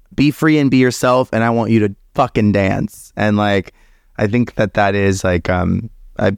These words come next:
I guess, like, the best way to put it. Like, I want everyone to dance, feel happy, um, feel themselves. I ran into a fan at the Bowery Electric show. His name is Brandon. Shout out to you, Brandon, if you're listening to this.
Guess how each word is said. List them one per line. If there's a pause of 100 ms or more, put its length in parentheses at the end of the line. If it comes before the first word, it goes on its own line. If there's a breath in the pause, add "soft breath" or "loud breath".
I
guess,
like,
the
best
way
to
put
it.
Like,
I
want
everyone
to
dance, (380)
feel
happy, (160)
um, (760)
feel (480)
themselves. (420)
I
ran
into
a
fan
at
the
Bowery
Electric
show.
His
name
is
Brandon.
Shout
out
to
you,
Brandon,
if
you're
listening
to
this.